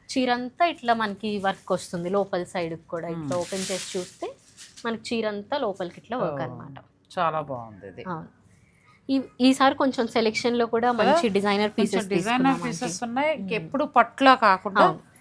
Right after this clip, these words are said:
Speaker 2: కొంచెం ఇంకొక
Speaker 1: ఇవైతే
Speaker 2: వెరైటీ ఏమైనా
Speaker 1: అసలు
Speaker 2: కావాలి అనుకునే వారికి ఇవి బాగా
Speaker 1: అవును.
Speaker 2: యూజ్ అవుతాయి.
Speaker 1: ఏజ్ రెస్ట్రిక్షన్ లేకుండా ఎవరన్నా కట్టుకోవచ్చు.
Speaker 2: అవును.
Speaker 1: అందులోనే సేమ్ డిజైన్ ఇంకొక కలర్.
Speaker 2: చాలా
Speaker 1: ఇట్లా
Speaker 2: బాగుంది
Speaker 1: మనకి
Speaker 2: ఇది.
Speaker 1: లోపల ఆర్గెన్జా వచ్చి వర్క్
Speaker 2: ఆ.
Speaker 1: వస్తుంది.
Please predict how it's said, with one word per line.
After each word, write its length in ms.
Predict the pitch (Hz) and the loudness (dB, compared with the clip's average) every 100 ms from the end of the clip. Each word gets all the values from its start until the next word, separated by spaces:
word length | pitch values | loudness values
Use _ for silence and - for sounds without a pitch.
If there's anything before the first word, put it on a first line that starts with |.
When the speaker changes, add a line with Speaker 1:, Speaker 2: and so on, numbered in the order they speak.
| - _ | -20 _
Speaker 2:
కొంచెం 320 | 262 262 247 - | -2 0 0 -2
ఇంకొక 180 | 226 269 | 0 4
Speaker 1:
ఇవైతే 220 | 277 277 | 8 10
Speaker 2:
వెరైటీ 300 | 233 247 330 | 10 8 8
ఏమైనా 200 | 247 240 | 8 8
Speaker 1:
అసలు 100 | 240 | 8
Speaker 2:
కావాలి 500 | 240 226 240 247 240 | 10 12 12 10 10
అనుకునే 400 | 226 202 - 202 | 6 4 0 0
వారికి 300 | 196 196 226 | 4 4 2
ఇవి 120 | 320 269 | -2 4
బాగా 200 | 180 160 | 8 8
Speaker 1:
అవును. 140 | 143 | 6
Speaker 2:
యూజ్ 220 | 139 127 | 0 -6
అవుతాయి. 260 | 117 - 247 | 0 8 10
Speaker 1:
ఏజ్ 180 | 262 254 | 10 8
రెస్ట్రిక్షన్ 500 | 262 - 254 254 233 | 4 4 -2 0 2
లేకుండా 300 | 226 262 214 | 2 4 4
ఎవరన్నా 360 | 208 262 277 | 4 4 4
కట్టుకోవచ్చు. 600 | 226 165 - 175 151 151 | 4 2 -2 -4 0 4
Speaker 2:
అవును. 260 | 147 123 123 - | 4 4 -4 0
Speaker 1:
అందులోనే 440 | 247 254 285 294 330 | 2 2 2 2 0
సేమ్ 540 | - 262 269 294 294 | 2 4 4 2 2
డిజైన్ 280 | 269 262 381 466 | 2 2 -2 -4
ఇంకొక 300 | 254 220 202 208 | -4 -2 -2 0
కలర్. 340 | 180 170 220 - - | 0 -2 -6 -8 -10
Speaker 2:
చాలా 280 | - 160 139 | -2 0 0
Speaker 1:
ఇట్లా 140 | 262 269 | 0 0
Speaker 2:
బాగుంది 140 | 294 | 0
Speaker 1:
మనకి 120 | 294 | 0
Speaker 2:
ఇది. 80 | 392 | 4
Speaker 1:
లోపల 380 | 254 240 240 269 | 4 4 6 8
ఆర్గెన్జా 520 | 226 202 220 220 214 | 8 6 0 2 2
వచ్చి 320 | 196 - 359 | 0 -2 -6
వర్క్ 340 | 392 208 190 170 | 0 2 2 -2
Speaker 2:
ఆ. 20 | |
Speaker 1:
వస్తుంది. 480 | 127 113 165 - | -4 -6 -10 -14